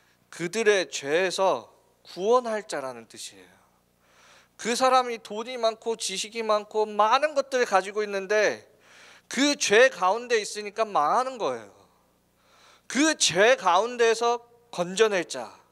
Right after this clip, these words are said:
그 이름이 예수 그리스도라는 거예요. 하나님이 이 복을 우리에게 주신 거예요. 내 인생이 죄 가운데 속에서 저주와 재앙으로 완전히 망할 수밖에 없는데,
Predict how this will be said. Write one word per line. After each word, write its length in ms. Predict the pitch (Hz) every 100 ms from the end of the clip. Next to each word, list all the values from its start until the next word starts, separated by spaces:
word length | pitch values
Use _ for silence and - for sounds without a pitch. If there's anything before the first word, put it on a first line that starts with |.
| _
그 120 | - 202
이름이 560 | 165 143 151 170 233 _ _ _ _ -
예수 560 | 127 135 135 170 214 - - _ _ -
그리스도라는 640 | 143 156 - 180 156 113
거예요. 160 | 95 87 95 _ _ _ _ - - -
하나님이 760 | 196 247 262 196 156 160 123 -
이 340 | 185 240 269
복을 440 | - 151 160 185 160
우리에게 380 | 127 147 139
주신 380 | 131 - - 143
거예요. 300 | 113 95 90 _ _ _ - _ _
내 380 | 139 190 254 233
인생이 600 | 185 214 220 247 247 214
죄 320 | - 202 240
가운데 480 | 180 180 220 214 208
속에서 400 | 214 208 214 202
저주와 520 | - 160 185 226 220
재앙으로 540 | 180 190 220 202 196
완전히 480 | 151 170 247 311 302
망할 300 | 220 170 208
수밖에 400 | - 208 208 196
없는데, 680 | 139 143 151 170 160 113